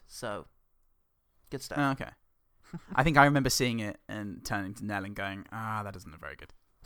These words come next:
Speaker 1: <laughs>
Speaker 2: <laughs> So,
Speaker 1: It couldn't hide what it actually
Speaker 2: um,
Speaker 1: was, but it did, I feel, had some good
Speaker 2: <laughs>
Speaker 1: stings,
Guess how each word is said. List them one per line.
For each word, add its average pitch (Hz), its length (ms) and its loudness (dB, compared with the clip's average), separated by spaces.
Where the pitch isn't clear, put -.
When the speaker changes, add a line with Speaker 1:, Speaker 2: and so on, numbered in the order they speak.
Speaker 1:
<laughs> 208 140 4
Speaker 2:
<laughs> - 800 2
So, 135 380 4
Speaker 1:
It 196 140 6
couldn't 214 240 2
hide 160 340 6
what 147 140 2
it - 20 4
actually 113 320 4
Speaker 2:
um, 123 60 -2
Speaker 1:
was, 117 260 -2
but 139 420 6
it 127 140 -8
did, 131 220 -4
I 147 140 2
feel, 127 220 -2
had 127 160 -4
some 127 120 -6
good - 260 6
Speaker 2:
<laughs> - 0 -
Speaker 1:
stings, 110 460 -10